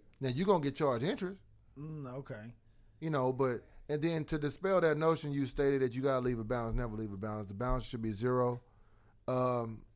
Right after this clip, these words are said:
Speaker 1: people think that, "Oh, well, how, how the credit card people know I can pay back?" They don't care. If you have a three hundred dollar balance,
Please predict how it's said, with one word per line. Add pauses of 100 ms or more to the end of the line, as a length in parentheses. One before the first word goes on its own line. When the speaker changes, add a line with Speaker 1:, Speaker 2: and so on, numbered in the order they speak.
(140)
Speaker 1:
people
think
that,
"Oh,
well,
how,
how
the
credit
card
people
know
I
can
pay
back?" (260)
They
don't
care. (440)
If (160)
you
have
a
three
hundred
dollar
balance,